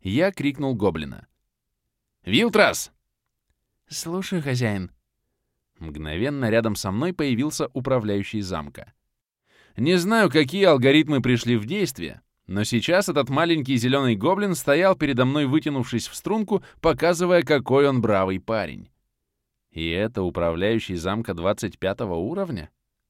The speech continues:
«Рассказывай, что нужно сделать, чтобы у тебя были все полномочия на замок. Чтобы нежданные гости к нам больше не захаживали, если им на это не дано разрешение.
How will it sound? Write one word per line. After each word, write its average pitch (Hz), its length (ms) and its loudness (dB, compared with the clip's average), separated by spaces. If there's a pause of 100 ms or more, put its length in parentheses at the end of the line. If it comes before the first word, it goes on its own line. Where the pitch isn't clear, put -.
(1600)
«Рассказывай, 139 800 0
что 175 200 0
нужно 147 360 0
сделать, 160 360 0
чтобы 147 300 -2
у 143 80 2
тебя 156 260 2
были 160 260 2
все 160 260 -2
полномочия 131 680 -2
на 117 160 -2
замок. 69 460 -10 (540)
Чтобы 151 300 0
нежданные 143 560 0
гости 175 320 0
к 95 60 -6
нам 127 180 0
больше 147 280 0
не 151 100 0
захаживали, 131 840 -4 (200)
если 104 400 -2
им 117 120 2
на 120 140 2
это 117 140 -2
не 120 100 0
дано 120 280 2
разрешение. 104 800 -4